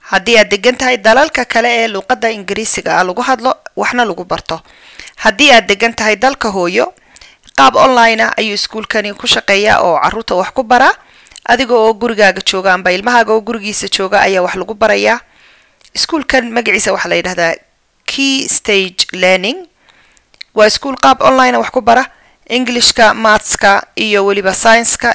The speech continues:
iyo maadadaha kale ee ilmahaagu uga baahan yahay in laga caawiyaba, si uu ugu keeno dhibcaha ugu sarreeya iskuulka oo uu future fiican iyo mustaqbal fiican u helo, maasha Allah.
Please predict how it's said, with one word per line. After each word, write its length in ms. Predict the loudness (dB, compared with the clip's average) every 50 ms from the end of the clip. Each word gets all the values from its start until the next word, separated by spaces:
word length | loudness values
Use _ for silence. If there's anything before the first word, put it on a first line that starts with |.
| -2 -4
iyo 160 | -4 -4 -4
maadadaha 580 | 0 0 0 0 0 -2 -2 -2 -2 -4 -4
kale 220 | -4 -4 -2 -2 0
ee 100 | -2 -2
ilmahaagu 460 | -4 -6 -2 0 0 0 0 -2 -6
uga 140 | -4 -4 -4
baahan 320 | -2 0 -2 -2 0 -4 -6
yahay 320 | -4 -4 -4 -4 -4 -4
in 80 | -4 -6
laga 200 | -4 -2 0 2
caawiyaba, 540 | 4 4 4 2 2 0 0 2 0 0 0 -4 -14 -18 -18 -18 -18 -14 _
si 280 | -4 0 0 0 0 0 0
uu 200 | 0 0 0 0
ugu 140 | -2 -4 -8
keeno 300 | -2 0 0 2 2 0
dhibcaha 360 | -2 -2 -2 0 2 2 0 0
ugu 140 | 0 -4 -4
sarreeya 560 | -4 -4 0 2 2 2 2 2 0 -2 -4 _ _ _ _ _ _
iskuulka 680 | -4 -2 -2 -2 -6 -8 -8 -6 -2 -2 -2 -2 -2 -8 _ _ _ _ _ _ _
oo 160 | -2 0 0 0 0
uu 260 | -4 -6 -8 -8 -10
future 460 | -12 -10 -8 -6 -6 -2 -2 -2 -2 -2
fiican 340 | -2 -4 -2 -2 -2 -2 -4
iyo 120 | -8 -8
mustaqbal 380 | -6 -6 -6 -6 -4 -6 -8 -6
fiican 300 | -4 -4 -4 -4 -2 -4
u 60 | -4 -2
helo, 220 | 0 2 2 0 0
maasha 340 | -2 -2 -2 0 0 0 -2
Allah. 220 | -2 -2 -2 -2